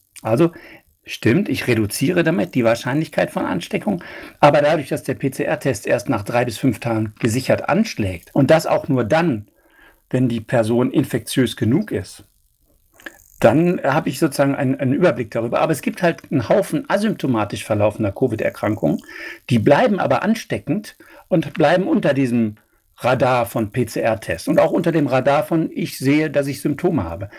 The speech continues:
Die werde ich natürlich damit nicht eingegrenzt kriegen. Also wir geben vor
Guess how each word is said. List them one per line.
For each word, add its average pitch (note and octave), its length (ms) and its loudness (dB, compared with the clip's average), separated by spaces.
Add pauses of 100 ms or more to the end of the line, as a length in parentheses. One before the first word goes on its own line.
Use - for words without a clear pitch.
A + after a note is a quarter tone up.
(260)
Die E3 160 2
werde F3+ 180 4
ich E3+ 100 -6
natürlich D#3+ 400 0
damit D3+ 300 0
nicht E3+ 480 -2 (240)
eingegrenzt G#2 720 -2
kriegen. G#2+ 300 -8
Also E3 240 4 (1080)
wir A#2 120 4
geben E3 260 2
vor G#3 480 0